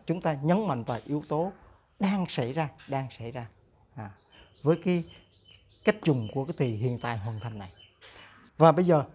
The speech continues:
để hiểu rõ hơn, à, chúng tôi sẽ cung cấp cho các bạn cái mẫu câu và chúng tôi sẽ giải thích thêm. Và sau đó chúng ta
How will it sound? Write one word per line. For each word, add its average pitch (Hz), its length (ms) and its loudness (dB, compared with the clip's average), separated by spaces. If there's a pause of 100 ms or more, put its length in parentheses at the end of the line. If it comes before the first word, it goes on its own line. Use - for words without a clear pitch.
(160)
để 156 380 0 (320)
hiểu 147 160 2
rõ 147 160 2
hơn, 165 200 2 (420)
à, 127 220 -6 (100)
chúng 185 140 -2
tôi 165 240 2
sẽ 135 300 -4
cung 170 280 0
cấp 208 240 -4
cho 160 80 -2
các 160 220 -8
bạn 113 320 -4
cái 160 160 -4
mẫu 131 120 0
câu 147 320 4
và 123 140 -2
chúng 143 200 -10
tôi 143 180 0
sẽ 131 220 -4
giải 127 280 -2
thích 196 140 -2 (220)
thêm. 175 180 8 (500)
Và 139 200 2
sau 175 200 6
đó 175 220 2
chúng 185 140 -4
ta 151 220 -2